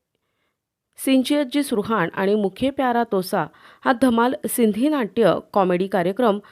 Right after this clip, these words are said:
बुधवारी चोवीस जुलैला नाशिक येथील कालिदास कला मंदिर या ठिकाणी संपन्न झाले. सिंधी साहित्य हे जगातील सर्वात जुनं साहित्य असून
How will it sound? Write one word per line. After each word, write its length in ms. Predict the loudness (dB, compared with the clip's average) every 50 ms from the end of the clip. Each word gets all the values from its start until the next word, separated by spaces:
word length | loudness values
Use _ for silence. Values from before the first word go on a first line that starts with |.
| -20 -20 -18 _ 2
बुधवारी 420 | 2 2 4 4 2 2 2 2
चोवीस 440 | 0 0 0 0 0 -2 -4 -8 -10 -4 -2
जुलैला 460 | 0 2 2 2 2 0 0 -2 -2 -4 -8 -18 _ -20 -20 -14 _ -2
नाशिक 460 | 2 2 2 2 0 -2 -4 -2 -2
येथील 260 | -2 -2 -2 -2 -2
कालिदास 520 | -2 0 0 0 2 2 0 0 -2 -2 -4
कला 220 | -2 0 0 0
मंदिर 280 | 0 0 0 0 -2 0
या 100 | 0 -2
ठिकाणी 340 | -4 -4 -6 -4 -4 -4 -4
संपन्न 440 | -4 -6 -6 -4 -4 -2 0 0 0 0
झाले. 240 | 0 0 0 -2 -4 -8 _ _ _ -20 -20 _ _ -2
सिंधी 260 | 2 2 4 2 2 2
साहित्य 420 | 0 0 0 -2 -4 -2 -2 0
हे 120 | 0 0
जगातील 480 | 0 0 0 0 0 0 0 -2 -2 -2 -4 -4 -4 0
सर्वात 340 | 2 2 4 2 0 -2 -4 -4 -4
जुनं 200 | -4 -2 -2 -2
साहित्य 380 | 0 -2 -2 -4 -2 -2 -2 -2
असून 300 | -2 0 0 -2 -2